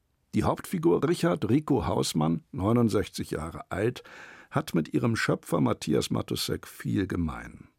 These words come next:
Einst war er ein großer, ein Zwölfender im deutschen Medienbetrieb, Korrespondent in New York, Rio, London,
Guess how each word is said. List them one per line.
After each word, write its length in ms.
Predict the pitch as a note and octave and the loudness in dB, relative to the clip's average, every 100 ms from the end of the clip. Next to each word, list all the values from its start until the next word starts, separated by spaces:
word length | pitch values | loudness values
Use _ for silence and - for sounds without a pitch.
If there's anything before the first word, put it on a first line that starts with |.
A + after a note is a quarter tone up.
| _ | _
Einst 520 | G2+ C3 D3 - - B3+ | 0 2 2 -2 -8 -4
war 240 | G2+ A2 | -2 -2
er 200 | G#2+ - | -4 -4
ein 160 | F2+ F2 | -4 -4
großer, 600 | - D#2 D#2+ - D2 - | -6 -6 -6 -6 -8 -8
ein 140 | E2+ | -6
Zwölfender 1120 | - - G2+ B2 B2+ - F2+ E2 C#2+ - - | -2 -2 2 2 2 -2 -4 -4 -4 -6 -10
im 180 | - E2 | -8 -6
deutschen 460 | F#2 F#2+ - - F2 | -2 -2 -2 -2 0
Medienbetrieb, 880 | G2 F2 C2+ - - - - - | 0 0 -6 -10 -12 -12 -12 -14
Korrespondent 800 | - F#2 F#2 - F#2 A2 B2+ A#2 | -10 -6 -6 -4 0 4 4 2
in 80 | C2+ | -2
New 80 | - | -6
York, 500 | D#2 G2 A2+ G#2+ - | -2 2 2 0 0
Rio, 300 | G#2 G#2 G#2 | 2 4 4
London, 540 | F2 A2 G#2+ G2+ G2+ | 2 2 2 4 2